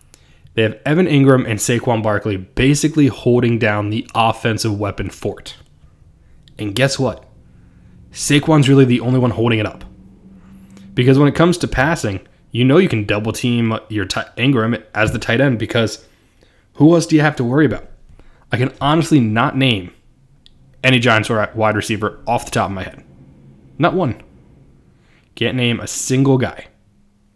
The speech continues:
But that's just what Eli's had to do his whole entire career. He's had maybe one legitimate wide receiver.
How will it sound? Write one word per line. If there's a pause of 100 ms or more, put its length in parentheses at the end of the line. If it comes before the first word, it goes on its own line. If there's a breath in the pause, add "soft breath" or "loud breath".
(1200)
But (800)
that's
just
what
Eli's
had
to
do
his
whole
entire
career. (380 soft breath)
He's
had
maybe
one
legitimate
wide
receiver.